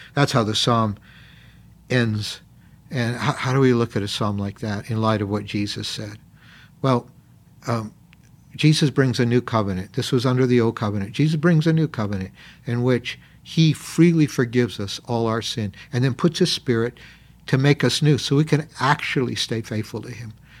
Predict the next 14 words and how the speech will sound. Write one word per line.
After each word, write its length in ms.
unlike 340
the 140
Old 180
Testament 480
saints 320
who 80
kept 260
turning 360
from 180
him. 200
And 220
so 380
it's, 360
y-, 140